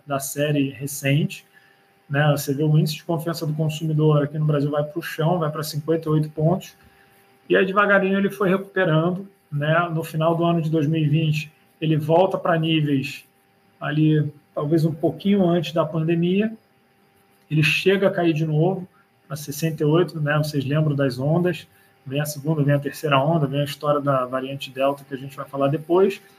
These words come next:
E agora, agosto de vinte e um, que é até onde vai a série,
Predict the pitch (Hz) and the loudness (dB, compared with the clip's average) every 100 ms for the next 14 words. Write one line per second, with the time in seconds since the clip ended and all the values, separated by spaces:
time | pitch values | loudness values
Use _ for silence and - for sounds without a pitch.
0 | _ _ _ - - _ 170 202 170 175 | _ _ _ -20 -20 _ 4 4 4 4
1 | 202 220 220 170 175 196 - 165 165 185 | 4 6 2 2 -2 -2 -6 -10 -8 -6
2 | 151 185 202 196 170 160 175 170 160 156 | -6 -6 -6 -2 0 0 0 -2 -2 2
3 | 156 180 - 175 180 196 202 | 2 0 -2 0 2 0 -2